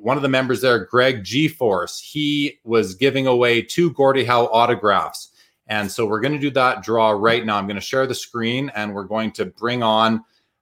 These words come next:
uh, or bring on the, the list of the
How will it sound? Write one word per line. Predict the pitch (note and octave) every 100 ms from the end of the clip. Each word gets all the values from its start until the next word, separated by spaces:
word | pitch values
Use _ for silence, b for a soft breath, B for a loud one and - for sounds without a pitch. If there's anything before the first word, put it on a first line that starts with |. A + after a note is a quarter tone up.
| G#2+
uh, | G2+ G2 F#2+ G2
or | G2 F2+ - _ _ -
bring | A#2
on | A2+ A2
the, | G2+ G2+ F#2 F#2 _
the | G2+ G2 F#2+ F2+
list | G2+ C#3 -
of | A2 F2+
the | G#2